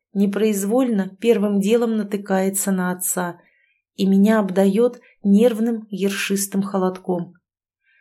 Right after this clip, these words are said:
Ох, боюсь, сейчас слезами и коленками дело не ограничится. «У вас что, мужчины отдельно, женщины отдельно?» спрашивает Сашка тихо-тихо,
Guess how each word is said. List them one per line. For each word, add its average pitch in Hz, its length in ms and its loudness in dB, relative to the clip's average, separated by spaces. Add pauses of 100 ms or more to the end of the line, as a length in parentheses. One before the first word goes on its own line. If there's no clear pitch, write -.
(240)
Ох, 220 500 -4
боюсь, 220 460 -2
сейчас 254 580 -2
слезами 247 640 0
и 240 40 -6
коленками 226 640 0
дело 214 280 0
не 214 180 0
ограничится. 202 1000 0 (840)
«У 185 80 -4
вас 170 200 -6
что, - 320 -8 (300)
мужчины 190 520 2
отдельно, 196 460 2
женщины 190 540 0
отдельно?» 208 560 -2 (220)
спрашивает 196 760 0
Сашка 180 460 -2
тихо-тихо, 214 880 -6